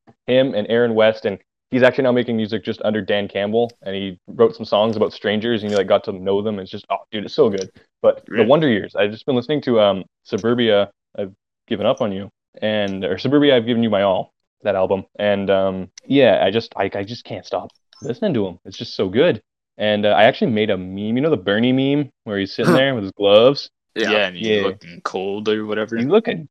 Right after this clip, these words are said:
Speaker 1: cold. I made a meme. I made a few
Speaker 2: I
Speaker 1: of them,
Speaker 2: actually,
Speaker 1: but
Speaker 2: I missed that whole trend of the Bernie thing.
Speaker 1: Oh, really?
Speaker 3: Did you?
Speaker 2: Never even
Speaker 1: Huh.
Speaker 2: saw one of those memes.
Speaker 1: Okay, well, I'm gonna
Speaker 3: Like,
Speaker 1: send you
Speaker 3: literally.
Speaker 1: three right now into the, uh, the old, the old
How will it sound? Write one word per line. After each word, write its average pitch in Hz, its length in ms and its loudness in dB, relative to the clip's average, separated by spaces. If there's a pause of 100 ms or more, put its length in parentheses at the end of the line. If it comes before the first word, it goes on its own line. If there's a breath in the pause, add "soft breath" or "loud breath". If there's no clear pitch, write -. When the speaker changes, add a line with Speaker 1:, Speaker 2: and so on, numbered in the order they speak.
Speaker 1:
cold. 107 840 0
I 120 400 2
made 104 300 -2
a 101 60 -6
meme. 104 800 -2 (200)
I - 40 -16
made 143 120 -4
a 131 40 -4
few - 180 -6
Speaker 2:
I 120 40 2
Speaker 1:
of 120 40 4
them, 127 140 2
Speaker 2:
actually, 156 220 -4 (120)
Speaker 1:
but - 80 -6
Speaker 2:
I 127 180 -4 (160)
missed 107 400 -12
that 85 280 -12
whole 95 540 -14 (480)
trend 92 420 -8
of - 160 -16
the 78 80 -8
Bernie 95 460 -10
thing. 120 280 -14 (680)
Speaker 1:
Oh, 127 120 0
really? 131 220 2
Speaker 3:
Did 302 220 -6
you? 104 60 -10
Speaker 2:
Never 120 220 2
even 127 120 2
Speaker 1:
Huh. 131 60 -8
Speaker 2:
saw 110 200 -2
one 98 220 -10
of 95 100 -10
those 85 220 -16
memes. 82 440 -16 (580)
Speaker 1:
Okay, 139 220 -2
well, 110 80 2
I'm 139 60 2
gonna 247 100 0
Speaker 3:
Like, 247 80 2
Speaker 1:
send 165 100 2
you 131 160 2
Speaker 3:
literally. 135 560 2
Speaker 1:
three - 20 -4 (100)
right 95 80 -4
now 95 320 -6 (140)
into 110 260 -8
the, 104 180 -4
uh, 95 180 -2
the 104 100 -2
old, 98 340 -2
the 107 80 -10
old 101 180 -4